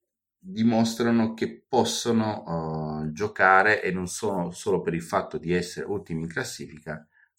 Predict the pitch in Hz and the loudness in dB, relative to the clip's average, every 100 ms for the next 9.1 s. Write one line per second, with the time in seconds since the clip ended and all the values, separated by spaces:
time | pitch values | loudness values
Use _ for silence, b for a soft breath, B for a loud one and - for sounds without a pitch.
0 | - 90 92 - 78 71 73 73 - 73 | -8 -4 -4 -4 -2 -2 -4 -8 -4 -2
1 | - - 82 78 78 76 69 - - - | -2 -6 -4 -4 -4 -6 -6 -10 -8 -8
2 | - - 73 - 85 76 - 85 98 82 | -8 -14 -14 -10 -10 -10 -10 -2 0 0
3 | - 87 82 107 80 69 - 80 76 76 | -2 -2 -2 -2 -4 -6 -8 -6 -6 -6
4 | - _ _ _ _ _ _ _ - 87 | -12 _ _ _ _ _ _ _ -12 -10
5 | 73 - - 92 80 - 107 98 131 123 | -10 -14 -8 -6 -6 -8 -10 0 2 4
6 | 82 78 - - 101 95 - 98 87 101 | 2 0 -4 -8 -8 -8 -6 -6 -4 -4
7 | 104 104 - 85 82 87 87 82 - 92 | -4 -4 -4 2 6 6 2 -4 -6 -4
8 | 78 78 - 87 80 78 73 73 71 71 | -4 -4 0 0 0 -2 -4 -8 -12 -14